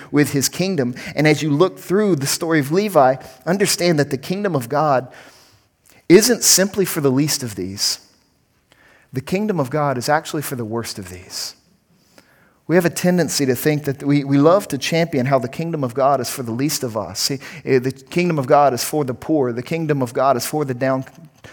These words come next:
the downcast and the downtrodden. And absolutely it is, but it is not simply for the least of us. The kingdom of God is for the worst of us. The kingdom of God goes after those of us who feel like we're too far gone.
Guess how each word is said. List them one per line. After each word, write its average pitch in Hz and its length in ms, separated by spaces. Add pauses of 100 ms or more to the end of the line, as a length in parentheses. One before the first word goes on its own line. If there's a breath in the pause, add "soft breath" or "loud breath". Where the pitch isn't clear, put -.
(140 loud breath)
the 131 140
downcast 139 640
and 120 100
the 123 80
downtrodden. 131 760 (200 loud breath)
And 127 140
absolutely 143 840
it 120 80
is, 120 220
but 135 120
it 143 120
is 143 120
not 147 200
simply 180 340
for 143 160
the 131 120
least 143 300
of 127 140
us. 127 180
The 127 100
kingdom 180 420
of 117 120
God 156 300
is 127 100
for 139 140
the 117 100
worst 151 360
of 180 120
us. 131 380 (680 soft breath)
The 151 80
kingdom 196 360
of 139 140
God 156 320
goes 147 220
after 165 280
those 165 280
of 151 100
us 156 220 (220 loud breath)
who 165 220 (460 loud breath)
feel 214 420
like 160 140
we're 156 140
too 196 280
far 165 360
gone. 156 560